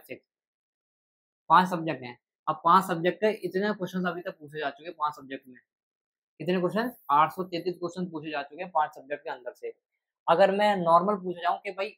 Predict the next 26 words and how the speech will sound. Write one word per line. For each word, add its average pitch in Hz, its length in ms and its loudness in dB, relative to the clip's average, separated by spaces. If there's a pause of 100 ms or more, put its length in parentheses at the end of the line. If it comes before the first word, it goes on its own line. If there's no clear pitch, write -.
(120)
एक 214 340 -2
paper 180 280 -2
के 185 100 -4
अंदर, 143 380 -6 (640)
एक 190 180 2
paper 175 280 -2
के 170 100 -2
अंदर 160 220 -2
लगभग 175 640 -2
उनतीस 180 360 -8
से 196 80 -16
तीस 180 300 -8
question 160 300 -12
पूछे 151 280 -8
जाते 147 260 0
हैं 220 180 -8 (500)
production 170 500 0
से, 139 200 -10 (760)
तो - 160 -4
इसीलिए 202 440 2
बोला 175 260 2
जा 160 120 2
रहा 165 120 2
है 185 60 -2
कि 185 100 -12
भाई, 185 380 -10